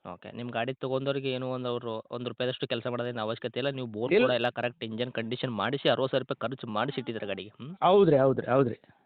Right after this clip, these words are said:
Speaker 1: ಓಕೆ. ಹದಿನಾಲ್ಕರ ತನಕ ಮೈಲೇಜ್ನು ಕೊಡ್ತೈತಿ. ಬೆಕ್ಕದಲ್ಲಿ
Speaker 2: ಹ್ಞೂ.
Speaker 1: ಗಾಡಿ ನುಗ್ಗಸ್ಲಕ್ ಅವರು ಆರಾಮಾಗಿ ಓಡ್ತೈತಿ. ಹೊಲ್ದಾಗ ಯೂಸ್ ಮಾಡೋರು ಹೊಲ್ದಾಗ್ನು ಮಾಡ್ಬೋದು.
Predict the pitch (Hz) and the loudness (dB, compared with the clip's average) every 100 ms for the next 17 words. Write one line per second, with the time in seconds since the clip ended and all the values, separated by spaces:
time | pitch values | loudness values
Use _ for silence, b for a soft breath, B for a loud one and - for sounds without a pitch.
0 | - 90 - 95 113 117 113 113 123 127 | -12 -12 -12 -14 -10 -8 -8 -8 -8 -6
1 | 123 107 117 123 - 107 104 - 170 147 | -4 -4 -6 -8 -10 -8 -8 -8 -8 -6
2 | 104 - 143 165 147 143 127 123 131 123 | -6 0 4 6 4 2 0 0 -2 -4
3 | 123 131 123 123 117 120 143 139 113 120 | -4 -2 -2 -2 -2 -2 0 0 0 0
4 | 131 135 117 117 110 104 107 110 123 127 | 0 0 0 -2 -4 -6 -4 -2 0 0
5 | 127 131 127 123 135 120 117 127 135 131 | -2 -2 -2 2 2 2 2 0 0 0
6 | 131 135 143 170 | 0 0 -2 -4